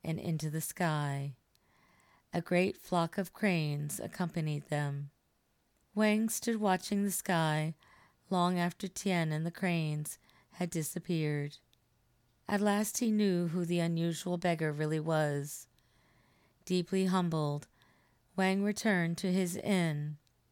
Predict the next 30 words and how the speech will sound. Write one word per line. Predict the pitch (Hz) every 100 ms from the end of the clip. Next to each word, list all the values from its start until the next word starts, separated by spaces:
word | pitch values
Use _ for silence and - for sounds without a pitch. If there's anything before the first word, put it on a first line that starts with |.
| _
For | - 196
the | 196
rest | 202 190 -
of | 202
his | 208 202
life, | 202 180 165 170 - _ _ _ _ _ -
Wang | 214 208 196
tried | 196 214 208 202
to | 226
fulfill | - 202 - 196 175
the | 175
Lord | 165 170 180
of |
the | 185
Cranes' | 180 190 175 170 170 - - - - _ -
wish, | 185 160 - - - _ _ _ _ _ _
telling | - 190 196
all | - 208 208 214
who | 185 208 202
would | 208 208
listen | 202 - 170 156 151 156 - - - - -
of | 165
his | 165 185 175
miraculous | 180 185 180 - 165 160 -
encounter | 180 175 180 170 - 151 147 147 _ _ - - _
with | 175 170
the | 175
beggar | 180 175 151 147
in | - 160
disguise, | 160 - 180 165 151 143 143 - -